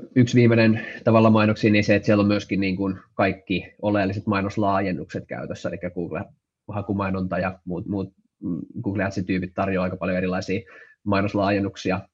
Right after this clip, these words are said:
niin, niin ne tuo aika paljon lisää siihen mainokseen, sillä pystyy kertoa aika paljon niin kuin monipuolisemman tarinan ja tavallaan enemmän, enemmän infoa siitä mainoksesta, niin ne on, ne on tosi tärkeää, että ne on siellä tehokkaassa käytössä myöskin.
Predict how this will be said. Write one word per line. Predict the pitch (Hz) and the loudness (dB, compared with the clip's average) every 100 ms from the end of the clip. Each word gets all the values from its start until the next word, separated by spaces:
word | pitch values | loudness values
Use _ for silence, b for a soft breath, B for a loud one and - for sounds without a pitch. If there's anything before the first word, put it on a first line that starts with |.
| _ | _
niin, | 104 82 76 | -6 -4 -4
niin | 82 78 92 | -6 -8 -4
ne | 92 | -4
tuo | 90 87 85 - | -4 -6 -6 -6
aika | 95 92 | -6 -4
paljon | 98 95 92 | -2 0 -2
lisää | 98 104 92 | -2 -4 -4
siihen | 92 95 | -4 -6
mainokseen, | 87 90 87 - - | -4 -6 -6 -8 -8
sillä | 85 | -8
pystyy | 85 87 90 | -10 -10 -8
kertoa | 90 90 92 90 | -4 -4 -4 -4
aika | 90 | -4
paljon | - 90 95 - b b b _ - | -6 -4 -6 -10 b b b _ -16
niin | 85 | -12
kuin | 82 87 | -8 -6
monipuolisemman | 92 104 101 95 92 92 90 90 | -2 0 0 0 0 -2 -2 0
tarinan | 92 92 90 - 90 _ _ - | 0 0 -2 -4 -8 _ _ -8
ja | 85 - _ _ _ - | -8 -8 _ _ _ -14
tavallaan | 67 73 82 - | -12 -10 -10 -8
enemmän, | 95 92 90 | -4 -2 -2
enemmän | - 123 120 101 | -2 0 0 0
infoa | 92 92 - 90 | -2 -4 -6 -6
siitä | 85 85 | -6 -6
mainoksesta, | 82 76 - - - - | -8 -8 -10 -12 -12 -10
niin | 80 | -10
ne | 82 | -8
on, | 82 90 - | -10 -12 -6
ne | 107 | -4
on | |
tosi | 98 101 92 | -4 -4 -2
tärkeää, | 90 87 71 82 | -2 -4 -6 -6
että | 85 - | -8 -8
ne | |
on | 78 | -10
siellä | 78 71 92 _ | -8 -8 -10 _
tehokkaassa | - 98 90 - - | -2 -2 -2 -6 -6
käytössä | - - - - | -8 -8 -10 -10
myöskin. | - - _ | -10 -16 _